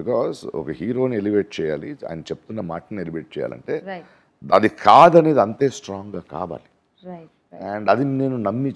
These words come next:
Speaker 1: చేయాలి. Uh, that is it అని. It may not be my personal this thing, you know.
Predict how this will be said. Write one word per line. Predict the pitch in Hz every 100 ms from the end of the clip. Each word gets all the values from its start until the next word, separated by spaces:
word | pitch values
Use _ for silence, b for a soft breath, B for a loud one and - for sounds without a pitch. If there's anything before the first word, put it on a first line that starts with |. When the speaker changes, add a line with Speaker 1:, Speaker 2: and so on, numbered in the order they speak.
| 92
Speaker 1:
చేయాలి. | 78 52 50 _ _ _ 52
Uh, | 50 50 50 71
that | 85
is | 78
it | 80 -
అని. | 57 - 80
It | 87
may | 107
not | 131
be | 135
my | 117
personal | 90 82 - 98
this | 78 73 69
thing, | 50
you | 64
know. | 110